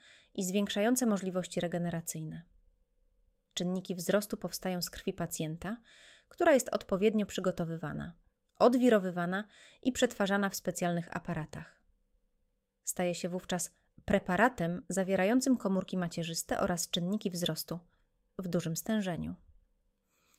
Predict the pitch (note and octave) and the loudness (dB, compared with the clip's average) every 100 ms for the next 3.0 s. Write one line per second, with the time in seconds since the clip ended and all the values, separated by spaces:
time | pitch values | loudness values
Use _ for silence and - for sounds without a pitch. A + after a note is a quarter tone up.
0 | _ - D#4+ D#4+ C4 - C4+ - - G#3+ | _ 2 6 8 8 6 2 0 -2 -2
1 | - A#3+ A3 A3 G3 F#3+ G3 A3+ A#3 G#3 | 2 2 2 2 2 2 2 2 2 -2
2 | E3+ F3 F3 E3+ D3+ D#3 - - - - | -4 -4 -2 -4 -4 -4 -8 -12 -12 -20